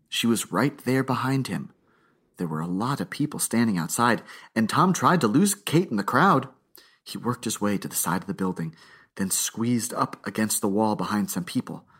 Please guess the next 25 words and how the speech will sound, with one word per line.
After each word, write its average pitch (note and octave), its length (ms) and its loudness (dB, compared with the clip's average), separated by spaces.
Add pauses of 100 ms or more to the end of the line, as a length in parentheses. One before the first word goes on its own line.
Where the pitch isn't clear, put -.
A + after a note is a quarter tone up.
(420)
But - 220 -6
Kate A#2 320 -4
followed. G2 720 -2 (200)
Okay, B2 220 4
this F#3 200 4
is D4 100 6
scary. A2 360 4 (520)
Uh, C#3 100 6 (160)
um, C3 460 6 (440)
something G#3+ 420 6
frightening D#3 500 6
happening C3 500 6
at A2 60 6
a G2 60 6
party E3+ 680 4 (560)
and B2+ 180 4
you C3+ 260 4
being D#3 240 6
unable C3+ 300 6
to - 160 0
ask A#2 260 2
for G2 120 4
help G#2+ 260 4
for - 160 2
anyone, F#3 300 6